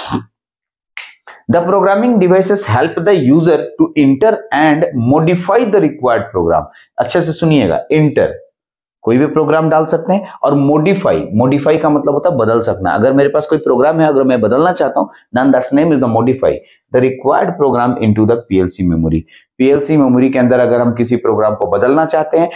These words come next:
तो उसको help करेगा programming devices, या, या नया program कोई मैं डालना चाहता हूँ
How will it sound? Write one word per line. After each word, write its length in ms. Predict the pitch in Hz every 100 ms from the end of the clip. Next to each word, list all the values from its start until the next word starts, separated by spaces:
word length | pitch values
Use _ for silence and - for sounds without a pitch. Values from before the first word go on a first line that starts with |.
| - -
तो 80 | 113
उसको 180 | -
help 280 | 104 104 127 -
करेगा 200 | 147 156
programming 540 | 151 151 151 156 160
devices, 460 | 160 180 180 190 -
या, 580 | 131 185 196 127 82 85
या 260 | 110 107 85
नया 360 | 87 127 208
program 460 | 233 185 151 143 131
कोई 160 | 120
मैं 180 | 113 104
डालना 260 | 98 95 98
चाहता 320 | - 92 98
हूँ 180 | 113